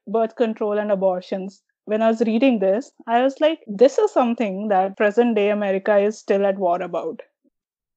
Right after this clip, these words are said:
These religious and conservative people want to control women's bodies with this whole pro-life movement, and they're so rigid and extremist about it.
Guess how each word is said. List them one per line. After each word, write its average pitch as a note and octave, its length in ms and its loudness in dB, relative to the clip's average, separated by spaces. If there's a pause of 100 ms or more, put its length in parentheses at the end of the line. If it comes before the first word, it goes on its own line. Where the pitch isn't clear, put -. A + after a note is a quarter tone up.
These C#4 300 2
religious B3+ 600 2
and B3+ 300 0
conservative B3 560 2
people A3+ 400 0
want G#3+ 320 -2
to B3 80 -2
control A3+ 380 2
women's G3+ 340 -4
bodies F#3+ 500 0
with G3 160 -2
this G#3 160 0
whole G#3+ 320 0 (240)
pro-life A3+ 540 6
movement, G3 720 -6 (460)
and D4 200 2 (200)
they're E4 360 -2
so E4+ 340 -4
rigid C4+ 400 0
and D#4+ 160 2
extremist B3 640 -2
about F#3 340 0
it. - 200 -6